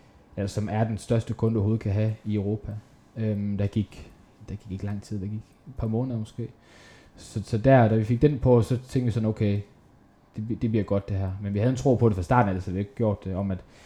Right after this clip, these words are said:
det havde vi styr på, og det, det skulle nok blive fedt, uanset hvad, og vi skulle nok klare den. Så der var aldrig nogen tvivl om, at det blev godt faktisk.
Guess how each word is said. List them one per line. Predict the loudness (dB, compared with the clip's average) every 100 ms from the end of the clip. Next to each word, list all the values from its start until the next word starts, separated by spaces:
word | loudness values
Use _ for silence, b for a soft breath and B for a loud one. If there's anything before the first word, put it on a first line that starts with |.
| B B -18 -4
det | 0
havde | 0
vi | -2
styr | -2 -2
på, | 0 -2 0
og |
det, | -2 -4
det | -6
skulle | -4 -4
nok | -4
blive | -6
fedt, | -6 -6 -6
uanset | -4 -4 -4 -4
hvad, | -2
og | -2 -4
vi |
skulle | -4 -4
nok | -4 -6 -14 -20 _ -4
klare | -2 -2
den. | -6 -12 -14
Så | -4
der | 0
var | 2
aldrig | 4
nogen | 4 0
tvivl | 0 2 2
om, | 2
at | -2
det | -6
blev | -6 -4
godt | -4
faktisk. | -4 -10 -10 -16